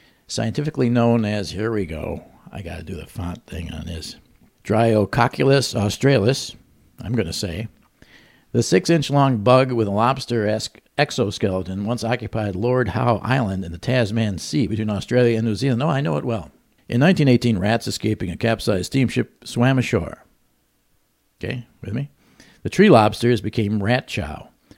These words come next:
Two years later, all the tree lobsters seem to have vanished, but this is one of the extinctions nobody mourned, of course. By nineteen sixty, they were declared extinct. However, uh, the latest chapter, what has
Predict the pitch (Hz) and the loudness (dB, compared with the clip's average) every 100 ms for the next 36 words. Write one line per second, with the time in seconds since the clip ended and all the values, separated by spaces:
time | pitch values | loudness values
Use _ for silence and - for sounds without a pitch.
0 | - 175 190 165 127 127 123 120 120 175 | 0 6 8 8 6 4 4 4 4 4
1 | 151 170 135 120 117 127 117 131 131 107 | 2 2 4 2 0 -2 -2 0 0 0
2 | 92 98 85 78 - 98 98 - - 135 | -2 -4 -6 -10 -8 -8 -8 -10 -10 -6
3 | 131 117 104 98 - 120 110 104 104 104 | -2 -2 -2 -6 -8 -10 -8 -10 -8 -8
4 | 98 90 95 73 71 101 - - 135 104 | -6 -6 -8 -8 -12 -20 -18 -14 -14 -16
5 | _ _ - - - - _ _ 101 104 | _ _ -20 -20 -20 -20 _ _ -2 0
6 | 110 120 120 113 - - 165 156 147 120 | 0 0 0 -2 0 -2 0 0 2 2
7 | 107 107 113 113 110 - - 170 - 131 | 0 0 2 2 -2 -6 -2 -2 0 2
8 | 143 185 113 - - _ _ _ 110 101 | 6 6 4 0 -14 _ _ _ -2 0
9 | 90 110 143 135 143 139 147 120 117 | 2 4 4 4 2 2 2 0 0